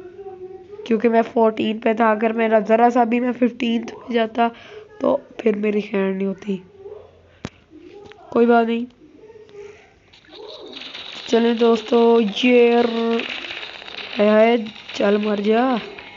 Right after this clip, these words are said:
मर गया, कोई बात नहीं। ओए होए, अभी तक नहीं मरा गया। मैं वन, वाओ, मैं master बनूं। अब तुम लोग, सारे लोगों की खैर नहीं। इधर क्या है, मैं आउट ना हो जाऊं। अच्छा, ओए होए होए होए, मैं अभी गिरने लगा था इस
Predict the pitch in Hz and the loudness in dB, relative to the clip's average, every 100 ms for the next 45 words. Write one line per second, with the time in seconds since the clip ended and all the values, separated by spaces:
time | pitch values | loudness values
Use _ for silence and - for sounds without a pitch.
0 | - 208 202 196 196 196 208 202 202 214 | -2 0 0 0 -4 -2 0 2 0 -2
1 | - 214 208 190 190 214 240 214 226 226 | -2 2 4 4 4 4 4 2 0 0
2 | 226 226 233 226 214 220 247 302 247 - | 0 0 0 0 2 0 -2 -2 -6 -10
3 | - - - - - - 226 214 190 - | -20 -20 -20 -20 -20 -6 0 0 -2 -4
4 | - 262 262 202 - - 202 208 240 226 | 2 4 4 -4 -12 0 4 6 6 4
5 | 190 - - - - - - 202 190 190 | -2 -8 -16 -16 -16 -16 -2 0 4 2
6 | 208 320 311 302 262 233 - - - - | 4 2 2 2 2 -4 -14 -18 -18 -20
7 | - - - - - - - - - 214 | -20 -18 -18 -16 -18 -18 -20 -20 0 0
8 | 214 233 220 233 - 220 214 214 208 - | 2 -2 -2 -6 -6 -2 0 0 0 2
9 | 220 226 220 208 202 214 202 196 196 202 | 4 4 4 2 0 -4 -4 -2 -2 -2
10 | 202 - - - - - - 214 214 208 | -4 -6 -20 -20 -20 -10 -6 0 0 2
11 | 226 208 208 208 196 202 208 208 220 214 | 2 2 2 2 2 0 -2 -2 -2 0
12 | 196 - 196 - 233 226 214 196 - - | -2 -2 -4 -4 0 2 2 -2 -8 -18
13 | - - - - 240 226 220 226 220 233 | -18 -18 -6 2 4 6 6 6 6 6
14 | 220 226 202 208 214 214 233 240 220 233 | 6 4 4 4 4 2 0 0 2 0
15 | 233 233 233 233 226 | 2 2 4 2 0